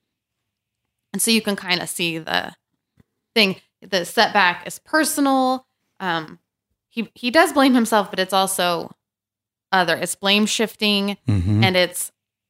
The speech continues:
Speaker 1: it's not a temporary setback. It's forever. "Well, I'm
Speaker 2: Mm-hmm.
Speaker 1: never gonna be good enough."
Speaker 2: Mm-hmm.
Speaker 1: And people do this with, I'm sure kids do this at school too, with grades.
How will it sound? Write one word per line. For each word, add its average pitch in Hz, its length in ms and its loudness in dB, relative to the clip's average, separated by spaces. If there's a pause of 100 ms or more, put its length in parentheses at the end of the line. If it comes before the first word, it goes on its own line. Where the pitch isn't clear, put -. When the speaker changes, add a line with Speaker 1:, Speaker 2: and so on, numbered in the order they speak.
(180)
Speaker 1:
it's 202 320 -4
not 226 200 6
a 214 60 -4
temporary 202 580 4
setback. 170 480 -4
It's 170 180 -6
forever. - 540 -4
"Well, 185 140 4
I'm 185 120 6
Speaker 2:
Mm-hmm. 185 60 2
Speaker 1:
never 165 220 2
gonna - 180 -8
be - 100 -10
good - 160 -16
enough." - 260 -16 (120)
Speaker 2:
Mm-hmm. 104 280 -2 (760)
Speaker 1:
And 220 120 -2
people 269 200 4
do 254 140 2
this 254 160 2
with, 233 160 4
I'm 220 100 2
sure 226 220 -2
kids 208 300 -2
do 214 160 0
this 196 180 0
at - 140 -2
school 226 320 0
too, 233 180 0
with 185 180 0
grades. 214 640 0